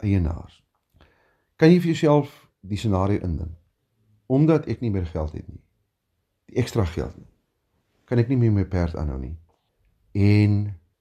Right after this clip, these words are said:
is daar die baie sterk moontlikheid dat ek perd moet laat uitsit. Jy sien, dit gaan nie net oor 'n perd nie. Want 'n eienaar verloor nie net sy perd nie, hy verloor ook sy daaglikse oefening.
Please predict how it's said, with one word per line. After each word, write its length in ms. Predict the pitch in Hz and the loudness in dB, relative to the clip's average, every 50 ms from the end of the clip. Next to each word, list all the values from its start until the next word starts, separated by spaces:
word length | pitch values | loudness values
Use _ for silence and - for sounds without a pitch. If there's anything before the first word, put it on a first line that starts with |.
| _ _ - | _ _ -8
is 80 | 95 85 | -2 0
daar 160 | 104 101 110 | 2 2 2
die 140 | 113 113 - - - | 2 0 -2 -6 -6
baie 240 | 80 85 90 98 | -4 -2 -2 -2
sterk 240 | - - - - 92 | -2 -2 -2 -2 0
moontlikheid 400 | 87 87 85 87 82 82 78 78 | 0 0 0 -2 -4 -4 -6 -6
dat 140 | 76 78 76 | -6 -8 -10
ek 100 | 78 - _ _ _ | -10 -14 _ _ _
perd 240 | - 101 92 85 85 87 | -4 -2 -2 -2 -2 -4
moet 120 | 80 78 | -6 -4
laat 160 | 80 76 - - - | -6 -6 -6 -8 -8
uitsit. 320 | 78 80 - - - - _ _ _ _ _ _ _ _ _ _ _ _ _ _ _ _ _ - | -10 -10 -12 -16 -20 -20 _ _ _ _ _ _ _ _ _ _ _ _ _ _ _ _ _ -4
Jy 120 | 117 135 143 | -2 0 2
sien, 160 | - 214 196 | 4 4 4
dit 80 | 185 185 | 4 4
gaan 160 | - 196 202 | 2 2 2
nie 100 | 202 202 | 2 0
net 100 | 190 - | 0 -2
oor 120 | 139 127 117 | -2 -4 -4
'n 80 | - | -2
perd 320 | - 117 104 92 85 80 82 | -2 -2 -2 -2 -2 -4 -8
nie. 140 | - - - - _ _ _ _ _ _ _ _ _ _ _ _ _ _ _ _ _ _ | -12 -14 -16 -20 _ _ _ _ _ _ _ _ _ _ _ _ _ _ _ _ _ _
Want 160 | - 107 - | 0 0 2
'n 100 | - 190 | 4 4
eienaar 260 | 180 185 185 180 175 | 4 6 4 2 2
verloor 260 | 175 135 120 117 127 | 2 0 0 2 2
nie 180 | 143 147 147 143 | 0 -2 -2 -4
net 120 | 123 - | -4 -6
sy 160 | - - - | -10 -14 -14
perd 440 | - - - 104 90 85 82 82 82 | -14 -10 -6 -4 -2 -2 -4 -4 -8
nie, 140 | - - 80 - | -12 -14 -12 -10
hy 80 | - | -8
verloor 320 | - - 123 117 127 147 - 151 | -4 0 2 2 2 2 0 -2
ook 120 | 139 - | -6 -8
sy 120 | - - | -10 -6
daaglikse 500 | 95 87 82 95 95 - - - - - - | -2 0 0 0 -2 -4 -10 -16 -16 -12 -8
oefening. 420 | - 120 - - - 76 71 78 | -8 -8 -6 -6 -6 -6 -6 -8